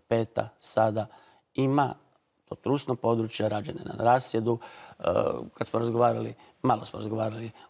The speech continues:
u životu, ali jedan, dva razgovora, razmijenili smo par misli. Ja sam, eto, studirao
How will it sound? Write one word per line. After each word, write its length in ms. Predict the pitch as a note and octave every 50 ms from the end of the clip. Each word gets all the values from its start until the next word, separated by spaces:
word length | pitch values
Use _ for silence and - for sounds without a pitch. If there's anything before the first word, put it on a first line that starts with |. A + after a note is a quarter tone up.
| _ _
u 40 | A2
životu, 320 | A#2 A#2+ B2 A#2+ A#2 -
ali 260 | A#2 A#2 A2+ A2+ A2+ A2+ - - _ _
jedan, 220 | - A#2+ A#2 A#2 A#2
dva 140 | A#2 A#2 A#2
razgovora, 460 | B2 B2 A#2 A2+ A#2 A#2 A#2 A#2 A#2 - - - - - - _ - -
razmijenili 400 | - C3 A#2+ A2+ B2 A#2+ A#2+ A2
smo 140 | - G#2
par 180 | - - A#2 A2
misli. 380 | A2+ A#2+ B2 A#2 - A#2 A#2 A2
Ja 160 | A#2 A2 A2+
sam, 200 | - - G#2+ A2
eto, 220 | A2+ - - -
studirao 460 | - - - - A#2 A2+ - A2+ -